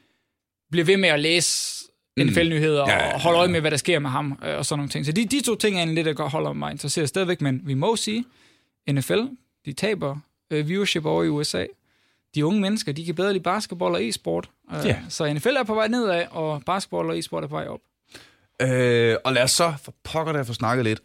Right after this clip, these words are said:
Speaker 2: om e-sport. Øh, får du overhovedet spillet noget League of Legends selv?
Speaker 1: Jeg prøver. Jeg prøver at spille så meget, jeg nu, øh, har tid til. Det er blevet bundelendigt. Jeg har mistet alle mine evner. Jeg er plat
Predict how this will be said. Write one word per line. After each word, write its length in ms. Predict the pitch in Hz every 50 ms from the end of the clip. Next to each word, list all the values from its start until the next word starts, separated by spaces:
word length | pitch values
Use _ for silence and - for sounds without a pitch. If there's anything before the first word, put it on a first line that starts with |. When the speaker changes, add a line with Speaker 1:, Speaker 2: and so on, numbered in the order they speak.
| _
Speaker 2:
om 140 | - 117 113 - -
e-sport. 440 | 120 113 - - - 78 71 82 - - _ _ _ - - - - - -
Øh, 240 | 110 131 131 127 123
får 200 | 117 - - 139
du 80 | 131 135
overhovedet 280 | 131 113 117 170 247 -
spillet 420 | - - 156 156 226 381 359 277 - -
noget 200 | 160 151 143 127
League 200 | 123 123 117 95
of 60 | 85
Legends 300 | 98 92 - 98 90 -
selv? 160 | - - - - - - _ _ _ _ _ _ _ _ _ _ _ _ _ _ _ _ _ _ _ _ _ _ -
Speaker 1:
Jeg 100 | 156 156
prøver. 360 | - 175 185 185 175 147 123 113 - _ - - _ _ - -
Jeg 100 | 160 143
prøver 180 | 175 208 220
at 60 | 202
spille 180 | - - 202 196
så 80 | 165 180
meget, 240 | 170 170 180 175
jeg 200 | 160 151 147 143
nu, 300 | 143 147 156 165 165 165 151 - - _ _ - 156
øh, 40 | 147 143 135
har 100 | 131 143
tid 240 | - - 247 247 214
til. 280 | - - 196 190 190 185 - -
Det 120 | 160 156
er 80 | 147 139
blevet 300 | 135 143 151 147 139 127
bundelendigt. 680 | 160 190 196 175 147 156 185 185 160 - - - - - _ _ _ _ _ _ - -
Jeg 100 | 147 143
har 60 | 147
mistet 260 | 151 160 147 - 147
alle 160 | 147 151 156
mine 200 | 151 143 135 139
evner. 220 | 151 170 185 190 160
Jeg 160 | 143 143 143
er 40 | 143
plat 380 | 139 - - - 156 147 147